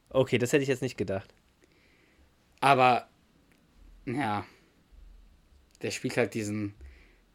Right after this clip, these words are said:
Speaker 2: dummen, fetten, alten Idioten eigentlich, ne, in diesem
Speaker 1: Ja, die Rolle, äh, die finde ich,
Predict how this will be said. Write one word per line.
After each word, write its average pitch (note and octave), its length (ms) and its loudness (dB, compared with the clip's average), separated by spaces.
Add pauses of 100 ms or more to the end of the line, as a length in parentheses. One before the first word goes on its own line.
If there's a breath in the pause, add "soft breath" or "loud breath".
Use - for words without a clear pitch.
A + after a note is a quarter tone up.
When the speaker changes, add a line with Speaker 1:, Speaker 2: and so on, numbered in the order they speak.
(580)
Speaker 2:
dummen, D3 540 6
fetten, A#2+ 800 -2
alten C3 440 0
Idioten B2 540 -2
eigentlich, G#2+ 320 -6
ne, A2+ 140 -6
in A2+ 100 -6
diesem G#2 400 -8 (1400)
Speaker 1:
Ja, B2 180 2
die A#2+ 100 2
Rolle, A2+ 340 4
äh, A#2 140 -2
die A#2 140 -8
finde A#2+ 200 -4
ich, - 140 -12